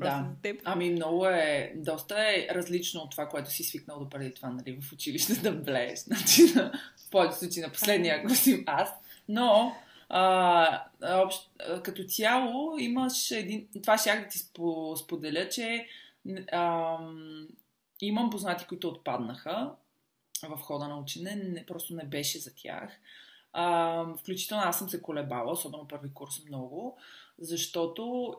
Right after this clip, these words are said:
Speaker 1: ам, трябва да можеш да спазваш дисциплина. М, закъсненията не се толерират. А, а, има някои изисквания, примерно към външния ти вид, не просто да си с униформа, униформата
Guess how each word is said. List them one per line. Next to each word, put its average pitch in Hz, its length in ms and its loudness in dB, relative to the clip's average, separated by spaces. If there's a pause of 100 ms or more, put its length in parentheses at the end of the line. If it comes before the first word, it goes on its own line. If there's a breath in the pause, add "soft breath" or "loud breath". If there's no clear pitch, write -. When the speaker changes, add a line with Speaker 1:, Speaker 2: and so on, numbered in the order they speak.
Speaker 1:
ам, 165 600 -4 (460)
трябва 190 440 0
да 208 540 0 (220)
можеш 190 640 -6
да 180 720 -6
спазваш 170 460 -4
дисциплина. 165 800 -8 (300)
М, 175 600 -8 (460)
закъсненията 180 680 -6
не 151 100 -8
се 139 200 -8
толерират. 190 920 -8
А, 175 360 -6 (920 loud breath)
а, 196 340 -4
има 208 180 -4
някои 196 320 2
изисквания, 190 500 -4
примерно 180 300 -4
към 175 160 -4
външния 175 400 -6
ти 165 100 -16
вид, 165 240 -10
не 170 160 -4
просто 165 260 -8
да 156 60 -10
си - 120 -10
с - 60 -12
униформа, 151 420 -8
униформата 160 460 -8